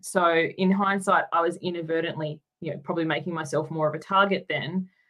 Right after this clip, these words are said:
But I've never been one who could stand back and watch somebody struggle. I've always been the one who has to step in. And I think, you know, it's like, well, I can take it. Like, it's not pleasant and I don't enjoy it,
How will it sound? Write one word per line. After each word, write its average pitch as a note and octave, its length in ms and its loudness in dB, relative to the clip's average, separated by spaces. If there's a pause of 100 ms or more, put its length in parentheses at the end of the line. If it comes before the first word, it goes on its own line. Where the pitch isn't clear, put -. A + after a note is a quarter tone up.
(280)
But F#3+ 120 8
I've F#3 180 8
never F#3+ 260 4
been F#3+ 280 4
one F3 220 0
who E3+ 140 -2
could E3 160 -6
stand D#3+ 320 0
back D#3+ 280 2
and D#3 120 -4
watch - 440 -2
somebody D3+ 560 0 (140)
struggle. D#3+ 500 -2
I've F3 80 -6
always D#3 320 0
been D#3+ 200 0
the D#3 60 -2
one D3 280 -2
who D#3+ 100 -2
has C#3+ 240 -4
to D#3 80 -10
step D3 280 -2
in. E3 280 -2 (420)
And F3 100 2
I E3 80 -2
think, F3 340 -2
you F3 100 -2
know, D#3+ 80 0
it's D3 140 -2
like, D3 160 0
well, D#3+ 120 4
I E3+ 100 8
can F#3 140 2
take E3 320 -2
it. - 180 -12 (120)
Like, E3+ 140 -2
it's F3 300 -4
not G#3 200 0
pleasant E3+ 460 -2
and D#3 100 -4
I D3+ 80 0
don't D#3 200 0
enjoy D3+ 340 0
it, - 300 0